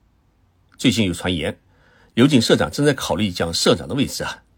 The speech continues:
让给自己的儿子。刘景社长有两个儿子，大儿子叫刘景一海，今年是四十九岁，他毕业于美国波士顿大学，获得了经营学硕士学位，曾经在高盛啊工作过多年。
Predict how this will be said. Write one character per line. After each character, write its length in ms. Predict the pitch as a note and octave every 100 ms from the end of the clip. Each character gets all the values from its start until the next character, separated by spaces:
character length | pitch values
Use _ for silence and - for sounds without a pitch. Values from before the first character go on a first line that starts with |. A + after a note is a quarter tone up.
| -
让 140 | B2
给 100 | D#2
自 180 | D2+ E2+
己 60 |
的 100 | E2+ -
儿 180 | -
子。 140 | - - _ _ _ _ _ _ _ _ _ _ _ _ _ _ _ _ _
刘 100 | -
景 140 | G3 G#3
社 140 | C4
长 140 | D3 D3
有 80 |
两 220 | F#3 D3 B2
个 80 |
儿 160 | G2 D2+
子， 200 | - - _ _ _ -
大 140 | A2
儿 120 | G#2
子 160 | C#3 G#2+
叫 300 | - D#2 -
刘 180 | - G2+
景 160 | C3+ -
一 120 | C#3+
海， 280 | - - - _ - _ _
今 160 | -
年 140 | D2+ D#2
是 180 | - D2+
四 160 | -
十 80 | F2
九 140 | - -
岁， 240 | - - _ _ _
他 100 | -
毕 160 | -
业 80 | G2
于 140 | D#2+ F#2
美 160 | C#2+
国 140 | - D2+
波 160 | -
士 80 | C3
顿 100 | A#2
大 140 | -
学， 260 | - - E2+ - _
获 180 | _ F2
得 120 | -
了 180 | D2+ D2 - _ _
经 240 | - C#3+
营 60 | C#3+
学 180 | - -
硕 160 | -
士 120 | - -
学 140 | -
位， 200 | F2+ - _ _ _ _ _ _ _ _ _
曾 200 | - A#2+
经 140 | C#3+ F3
在 100 | C3
高 200 | F3+ G3+
盛 160 | G3
啊 240 | - - -
工 180 | - G#2
作 100 | F2
过 80 | -
多 140 | F2+
年。 240 | F2+ -